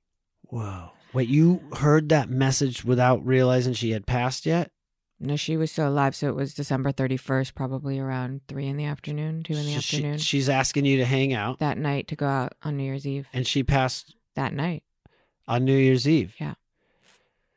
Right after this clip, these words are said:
Speaker 2: So, I mean, she had a lethal dose of Dilaudid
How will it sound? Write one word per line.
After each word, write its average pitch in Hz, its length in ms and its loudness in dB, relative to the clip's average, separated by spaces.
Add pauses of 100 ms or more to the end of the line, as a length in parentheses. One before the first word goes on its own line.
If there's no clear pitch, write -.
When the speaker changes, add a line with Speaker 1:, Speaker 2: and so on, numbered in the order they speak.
(260)
Speaker 2:
So, 160 400 4
I 147 60 2
mean, 156 140 0
she - 180 -4
had 143 140 -2
a 131 80 -2
lethal 139 280 -4
dose 120 300 -4
of 117 120 -8
Dilaudid 120 580 -4